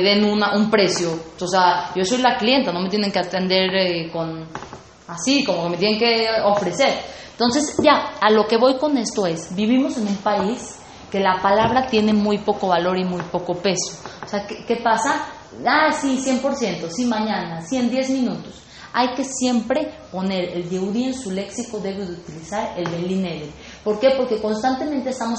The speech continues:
acordando cosas que a veces no podemos cumplir. Y no es de que tengamos que ser perfectas, pero hay que meter más el Belín Neder. En mismo la perashá de esta semana dice que la persona no saque de su boca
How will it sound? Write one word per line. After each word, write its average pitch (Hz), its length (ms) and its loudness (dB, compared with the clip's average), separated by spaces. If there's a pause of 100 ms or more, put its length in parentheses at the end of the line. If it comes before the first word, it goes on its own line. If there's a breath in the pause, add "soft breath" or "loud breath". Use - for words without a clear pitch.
(140)
acordando 180 420 -6
cosas 185 320 -4
que 240 80 -2
a 262 40 0
veces 294 140 0
no 320 140 4
podemos 302 300 0
cumplir. 269 580 0
Y 220 60 6
no 240 100 8
es 294 60 8
de 349 80 4
que 349 120 2
tengamos 262 380 4
que 285 180 2
ser - 120 -2
perfectas, 269 540 0 (340 loud breath)
pero 196 180 4
hay 226 220 4
que 254 80 2
meter 214 400 0
más 202 300 -4
el 175 100 -4
Belín 175 320 0
Neder. 180 340 0 (300 loud breath)
En 208 200 2
mismo 262 300 4
la 247 220 2
perashá 175 420 0
de 214 60 -2
esta 214 180 -4
semana 190 400 -4
dice 190 400 -4 (420 loud breath)
que 247 140 4
la 226 260 4
persona 277 720 4
no 285 260 6
saque 262 440 2
de 233 120 0
su - 160 -2
boca 226 500 2